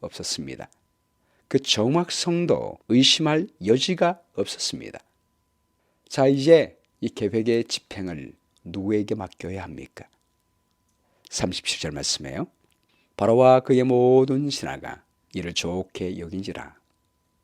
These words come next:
바로가 그의 신하들에게 이르되, "이와 같이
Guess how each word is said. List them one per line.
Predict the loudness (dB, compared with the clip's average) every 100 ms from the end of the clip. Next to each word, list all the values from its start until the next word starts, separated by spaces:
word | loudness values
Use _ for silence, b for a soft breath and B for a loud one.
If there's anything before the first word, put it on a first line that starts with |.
| _
바로가 | -2 2 4 4 4 2
그의 | 2 2 2
신하들에게 | 0 -2 -2 -2 -2 0
이르되, | -2 -4 -8 -8 -12 _ _ _ -4
"이와 | 4 6 6
같이 | 4 2 0 -2 -2 -8 -16